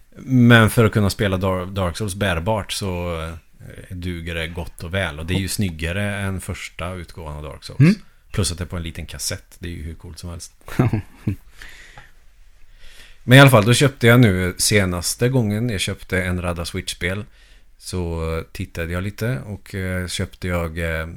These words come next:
Speaker 1: Super Mario, New Super Mario Brothers U Deluxe. Tänkte att,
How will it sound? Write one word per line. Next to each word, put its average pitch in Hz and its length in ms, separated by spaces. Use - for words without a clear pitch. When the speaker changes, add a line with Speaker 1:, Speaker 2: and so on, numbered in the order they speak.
Speaker 1:
Super - 320
Mario, 85 540
New 104 200
Super 101 240
Mario 92 200
Brothers 85 480
U 123 460
Deluxe. - 760
Tänkte 98 280
att, - 260